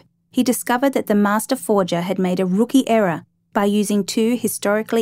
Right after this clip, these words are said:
inappropriate colours, the most damning of which was a titanium dioxide white, a pigment which wasn't widely available in nineteen fourteen when the painting was dated.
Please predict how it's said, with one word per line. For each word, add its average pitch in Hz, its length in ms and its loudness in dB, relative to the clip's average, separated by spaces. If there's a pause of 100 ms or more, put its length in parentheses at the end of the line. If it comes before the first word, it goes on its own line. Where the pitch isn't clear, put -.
inappropriate 220 720 0
colours, 165 500 -6 (520)
the - 80 0
most 190 260 0
damning 190 400 0
of 180 140 -4
which 185 200 -4
was 196 160 -4
a 190 60 -4
titanium 220 720 0
dioxide 208 640 -2
white, 196 380 -2 (460)
a 220 100 -2
pigment 226 420 2
which 180 220 -6
wasn't 185 380 -2
widely 202 340 0
available 190 460 0
in 175 160 -2
nineteen 185 360 -2
fourteen 185 520 -4
when 170 120 -2
the 180 60 -2
painting 170 400 -4
was 170 160 -6
dated. 180 460 -6